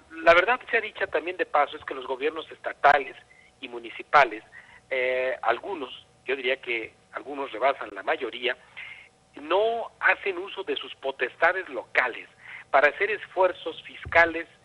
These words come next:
que impliquen que ellos mismos puedan resolver el problema captando impuestos de manera local.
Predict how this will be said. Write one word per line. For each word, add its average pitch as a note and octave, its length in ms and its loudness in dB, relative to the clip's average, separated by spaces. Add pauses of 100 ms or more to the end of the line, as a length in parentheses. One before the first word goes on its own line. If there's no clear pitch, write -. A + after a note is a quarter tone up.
(380)
que D3 140 4
impliquen F3 720 -4 (480)
que D#3+ 100 6
ellos G3+ 300 -2
mismos F3 540 -8 (280)
puedan E3+ 260 2
resolver C#3+ 420 -4
el D3+ 100 -6
problema C3 420 -4
captando C#3+ 480 -4
impuestos C3+ 500 -8
de C3 80 -10
manera A#2+ 320 -6
local. C#3 440 -4